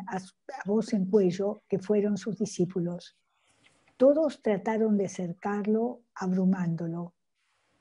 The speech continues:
Harto de toda esta algarabía, el mago, que fue Homero y Próspero, y es Borges, <clears throat> decidió huir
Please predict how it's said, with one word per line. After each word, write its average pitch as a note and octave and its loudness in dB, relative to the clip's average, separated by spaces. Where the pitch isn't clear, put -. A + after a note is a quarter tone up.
Harto B3 0
de F3 -2
toda G3 0
esta F#3 -6
algarabía, F#3 0
el G3+ 4
mago, G#3 2
que F#3 4
fue G3 0
Homero F#3+ 2
y F#3 0
Próspero, G#3 0
y G#3+ 6
es C4 6
Borges, G#3 0
<clears throat> B3+ 2
decidió B3+ 2
huir B3+ 4